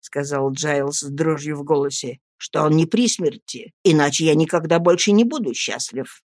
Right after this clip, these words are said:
Я не хотел бы погубить мальчика, даже такого, как этот Бритлс. Не согласился бы за все серебро, какое есть в графстве». «Дело не в этом»,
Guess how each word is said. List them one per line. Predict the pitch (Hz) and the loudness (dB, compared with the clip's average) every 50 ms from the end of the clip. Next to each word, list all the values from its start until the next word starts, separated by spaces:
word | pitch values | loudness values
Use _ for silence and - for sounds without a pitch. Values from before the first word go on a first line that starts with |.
| _ _ _ - | _ _ _ -4
Я | 139 151 151 | -2 0 0
не | 165 180 | 0 0
хотел | - 214 214 - 320 302 233 170 | 0 0 -2 0 2 2 2 2
бы | 143 143 135 | 0 -2 0
погубить | - 156 156 165 170 160 165 160 170 | 0 0 2 2 2 2 2 0 0
мальчика, | 180 175 170 170 160 - - 185 - - 185 175 170 - _ _ _ - | 2 4 4 4 4 2 0 -2 -2 -2 -4 -6 -6 -8 _ _ _ -14
даже | 131 - 143 151 151 139 143 139 | -6 -4 -2 -2 -2 -2 -4 -8
такого, | - - 139 - _ - - 233 226 185 151 127 135 | -8 -8 -10 -10 _ -4 -2 0 0 0 0 -4 -8
как | - - 131 - - | -6 -8 -6 0 0
этот | 151 151 147 165 160 151 | 0 2 2 0 0 0
Бритлс. | 147 147 190 214 220 - - - 107 120 123 - - - - - _ _ _ _ - | 0 0 2 2 2 0 -4 -8 -12 -12 -10 -10 -10 -10 -12 -12 _ _ _ _ 0
Не | 185 196 | 2 4
согласился | 185 190 214 208 208 202 214 214 - - 415 392 381 - - - 233 | 4 4 4 4 4 4 2 2 0 -2 -2 -2 -2 -4 -4 -4 -4
бы | 196 180 190 175 | -2 0 0 0
за | 156 185 196 | 2 0 0
все | - - 247 247 | 2 2 0 2
серебро, | 247 254 247 240 226 208 226 233 254 269 294 | 2 4 2 4 4 4 4 4 4 2 2
какое | 285 - 156 143 - - 147 147 | 0 -4 -10 -8 -2 0 2 2
есть | 151 151 165 170 156 151 | 2 2 0 0 0 -2
в | 151 | -4
графстве». | 139 160 170 170 160 - - - - 139 131 127 131 - _ _ _ _ | 0 2 2 2 2 0 -4 -8 -8 -6 -6 -6 -8 -10 _ _ _ _
«Дело | 139 135 160 180 185 202 208 220 | -12 -4 -2 0 2 4 4 4
не | 214 226 247 254 | 4 6 4 4
в | 247 269 349 | 2 2 2
этом», | 427 415 370 - _ _ - 147 143 135 135 139 135 135 | 2 2 2 0 _ _ -10 -8 -6 -4 -4 -4 -6 -8